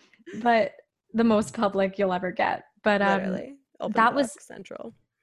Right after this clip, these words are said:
Speaker 1: never a fear. Maybe, yeah, in high school when I said it for the first time to my friends, of course. I'm not saying I was, like, a, had no feelings towards that. That was scary. But I noticed
Speaker 2: Yeah.
Speaker 1: when I was in my early twenties and I started working in Toronto, I'd work in the restaurants. I was telling all my server friends,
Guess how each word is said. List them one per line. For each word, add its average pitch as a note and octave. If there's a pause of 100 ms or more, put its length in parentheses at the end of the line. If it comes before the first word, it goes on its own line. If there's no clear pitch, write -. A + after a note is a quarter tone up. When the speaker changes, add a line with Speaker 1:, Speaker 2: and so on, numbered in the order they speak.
(200)
Speaker 1:
never G#3+
a G#3
fear. F3+
Maybe, C4+
yeah, G3
in F#3
high G#3
school F#3+
when F3
I F#3+
said -
it F#3
for F3
the -
first F#3
time -
to -
my F3+
friends, -
of G3
course. -
I'm G3
not G3
saying F#3
I E3+
was, -
like, A#2+
a, E2+ (920)
had A3
no G#3+
feelings G3+
towards F#3+
that. F#3+
That F3+
was G3+
scary. G3+
But F#3+ (360)
I G#3+
noticed G#3
Speaker 2:
Yeah. -
Speaker 1:
when G#3
I G3
was G3
in G3
my F#3
early F#3
twenties G3+
and F#3+
I F#3+
started F#3+
working F#3
in F#3
Toronto, F#3
I'd F3+
work F3+
in F#3
the F#3
restaurants. F#3
I G3
was F#3+
telling F#3+
all G3+
my G3
server F#3
friends, F3+